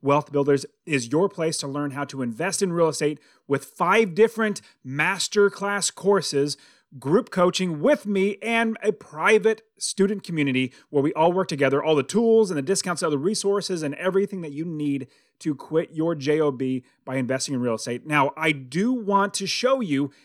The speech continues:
how to do this completely for free.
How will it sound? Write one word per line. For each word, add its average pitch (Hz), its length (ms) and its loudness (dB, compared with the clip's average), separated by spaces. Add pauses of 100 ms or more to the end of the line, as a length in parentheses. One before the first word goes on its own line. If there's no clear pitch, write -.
(140)
how 202 200 0
to 247 80 2
do 180 140 2
this 180 160 0
completely 185 1000 -2 (220)
for 175 340 2
free. 190 400 0